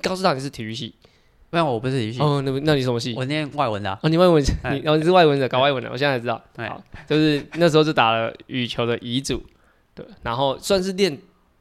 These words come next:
Speaker 1: 就整个四年都在练羽球。
Speaker 2: 呃，大学我念打-，哎，基本上算打三年。
Speaker 1: 哦。
Speaker 2: 因为我大四就比较少参加校队的活动，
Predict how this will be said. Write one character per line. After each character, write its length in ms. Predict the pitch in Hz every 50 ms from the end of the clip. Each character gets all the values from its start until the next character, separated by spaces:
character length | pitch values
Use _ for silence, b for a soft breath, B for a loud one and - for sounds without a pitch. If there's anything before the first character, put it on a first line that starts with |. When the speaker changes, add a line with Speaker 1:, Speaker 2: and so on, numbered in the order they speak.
| _ _ _
Speaker 1:
就 100 | - 165
整 160 | 170 - 151
个 80 | 131 139
四 200 | - - - 165
年 120 | 147 120
都 80 | 117 123 123
在 80 | 127
练 180 | 127 131 120 110
羽 140 | - 120 120
球。 300 | 104 - - 110 - 160 - - - - - - - - - _ _ _ _ _ _ _ _ _ _ _ _ _ _ _ _ _ _ _
Speaker 2:
呃， 680 | 147 135 120 120 117 117 117 117 117 117 117 117 117 120 - - _ _ _ _ _ _
大 280 | - 196 170 160 143
学 240 | 143 - - 127 113
我 160 | 104 120 120
念 200 | 135 170 185 151
打-， 200 | 139 - 123 - - -
哎， 100 | 131 123
基 300 | 120 - - - - 196
本 100 | 160 131
上 140 | 135 131
算 160 | 139 156 131 113
打 140 | 101 98
三 200 | 98 - 110 110
年。 160 | 117 120 - - _ _ _ _ _ _ _
Speaker 1:
哦。 240 | - 117 110 113 143
Speaker 2:
因 60 | 185
为 0 |
我 120 | 180 135 123
大 280 | 123 151 151 143 139 131
四 320 | - - - 151 139 131
就 380 | 120 127 143 131 123 120 113 110
比 140 | - -
较 140 | 110 - 135
少 460 | 131 - - - - - 104 92 90
参 300 | 95 - - 113 113 113
加 360 | 113 113 110 107 107 110 110 113
校 560 | - - - - - - - - 131 113 107
队 240 | 104 - 120 113 107
的 160 | 104 101 -
活 240 | - - 101 - -
动， 200 | - - 107 -